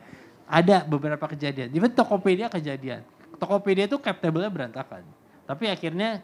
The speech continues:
cap table itu dibersihkan sama satu visi besar, sehingga dia bisa continue. Ya. Tapi Tokopedia membuktikan bahwa traction dia bagus banget sampai si visinya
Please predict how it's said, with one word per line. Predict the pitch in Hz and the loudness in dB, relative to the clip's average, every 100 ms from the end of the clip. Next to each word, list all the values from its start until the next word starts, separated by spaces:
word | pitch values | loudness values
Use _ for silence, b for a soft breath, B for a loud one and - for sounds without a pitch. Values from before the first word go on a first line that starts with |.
| - | -6
cap | 160 | -2
table | 160 151 143 143 | 0 2 2 2
itu | 214 214 | 0 0
dibersihkan | 156 151 139 135 - 139 - 175 185 180 | 4 6 6 4 2 -2 0 0 0 -2
sama | 139 143 139 | -4 -4 -4
satu | 143 139 143 | -4 -2 -2
visi | 143 135 - 151 151 | -2 -6 -6 -6 -6
besar, | 135 - 151 247 247 b b b - | -8 -4 -4 -4 -6 b b b -8
sehingga | 139 160 | -2 0
dia | 170 160 | 2 2
bisa | 139 147 135 | 0 -4 -6
continue. | 143 131 135 131 117 104 _ - _ | -8 -8 -8 -8 -10 -12 _ -20 _
Ya. | 104 95 - b b b | -20 -18 -20 b b b
Tapi | - 208 226 190 190 - - - - | 8 8 6 2 0 -6 -20 -6 -2
Tokopedia | 160 156 160 220 247 | 0 2 2 2 4
membuktikan | 185 160 156 156 - 208 190 | 4 4 0 -4 -2 0 2
bahwa | 147 | 2
traction | 151 143 156 143 | 0 -4 -4 -2
dia | 147 | -2
bagus | 147 139 131 | -4 -6 -6
banget | 135 160 | -6 -4
sampai | 165 156 | -4 -4
si | 165 - 180 | -4 -4 -2
visinya | 208 214 240 214 190 | -2 -4 -4 -4 -4